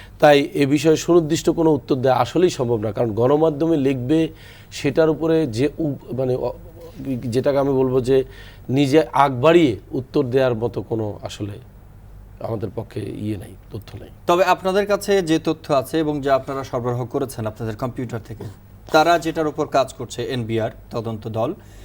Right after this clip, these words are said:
Speaker 2: তো সেইটি প্রমাণিত হওয়ার পরে যদি গরমিল খুঁজে পাওয়াই যায় আপনারা কি করবেন? আপনারা, আহ, চ্যালেঞ্জ
Speaker 1: আম-,
Speaker 2: করবেন, মামলা
Speaker 1: না,
Speaker 2: করবেন?
Speaker 1: আম-,
Speaker 2: আপনাদের পদক্ষেপটা কি হবে?
Speaker 1: আমি একটা কথা বলেছি, এ, সেটা আমি আলাউদ্দিন সাহেবকে সামনাসামনিও বলেছি, এখানেও আপনাদেরকে টক শোতে আরও একদিনও বলেছি।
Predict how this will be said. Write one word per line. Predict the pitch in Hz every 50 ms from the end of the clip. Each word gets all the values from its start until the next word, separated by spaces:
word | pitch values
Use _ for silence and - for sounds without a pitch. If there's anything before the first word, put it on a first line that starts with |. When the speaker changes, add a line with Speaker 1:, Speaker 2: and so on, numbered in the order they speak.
| - - - - - - -
Speaker 2:
তো | 120 117 113 120 - - - - -
সেইটি | - - - 185 196 208 214 214 214 214 202 - - - - 196 196 196 190
প্রমাণিত | 190 - 190 170 180 180 175 175 160 175
হওয়ার | 185 185 190 180 175 175 170
পরে | 160 165 - 165 160 156 160 160 160
যদি | 151 156 160 147 160 156
গরমিল | 143 147 143 139 135 147 147 147 143 139 143 - - - - - - -
খুঁজে | - - 147 139 143 147 143 - -
পাওয়াই | - 139 143 151 170 165 147
যায় | 131 120 120 113
আপনারা | 113 - - 147 143 143
কি | 135 - - 151
করবেন? | - - 139 120 107 117 110 110
আপনারা, | 110 107 - 113 113 117
আহ, | 110 110 - - 123 117 92
চ্যালেঞ্জ | 95 - 127 127 139 156 160
Speaker 1:
আম-, | - -
Speaker 2:
করবেন, | 190 185 180 170 151 120
মামলা | 113 107 113 127 131 135 156 160
Speaker 1:
না, | 143 123
Speaker 2:
করবেন? | - - 160 139 120
Speaker 1:
আম-, | 123 147
Speaker 2:
আপনাদের | 147 139 170 160 160 160 139 127 95 - -
পদক্ষেপটা | 151 147 139 127 - - 117 - 117
কি | 101 - 110
হবে? | 110 113 117 117
Speaker 1:
আমি | 113 123 139 151 156
একটা | 143 - 139 -
কথা | - - 92 - 123
বলেছি, | 107 107 104 98 95 - - 127 147
এ, | - - 135
সেটা | 117 - 131 101 127 123
আমি | 117 117 123
আলাউদ্দিন | 117 113 113 110 98 117 117
সাহেবকে | 104 - 127 127 117 - - 139
সামনাসামনিও | - - 113 107 110 110 - 120 117 131 139 135
বলেছি, | 127 135 147 143 - - 165
এখানেও | 143 120 95 101 117 120 127
আপনাদেরকে | 120 - - 127 117 131 117 135
টক | - - 113 - -
শোতে | - - 117 - 139
আরও | 117 110 113 123
একদিনও | 123 113 107 120 117 110
বলেছি। | 101 104 101 92 - - 139 151